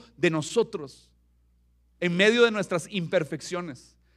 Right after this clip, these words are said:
en medio de nuestros pecados, en medio de nuestras broncas". Él elige estar ahí, no lejos de la iglesia, en medio de la iglesia,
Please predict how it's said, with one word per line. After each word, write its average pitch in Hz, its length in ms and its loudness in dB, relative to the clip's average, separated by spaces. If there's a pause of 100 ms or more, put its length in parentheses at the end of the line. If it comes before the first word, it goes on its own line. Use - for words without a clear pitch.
(160)
en 175 160 -4
medio 208 260 4
de 208 260 2
nuestros 180 460 -4
pecados, 175 560 -4
en 175 80 -2
medio 214 240 6
de 226 60 4
nuestras 165 420 -4
broncas". 185 540 0
Él 214 180 4
elige 220 300 0
estar 226 500 2
ahí, 180 480 0 (1120)
no 165 160 2
lejos 247 440 6
de 156 100 -2
la 123 60 -2
iglesia, 98 460 -10 (260)
en 285 420 6
medio 135 580 -2
de 127 120 0
la 117 60 -4
iglesia, 104 480 -10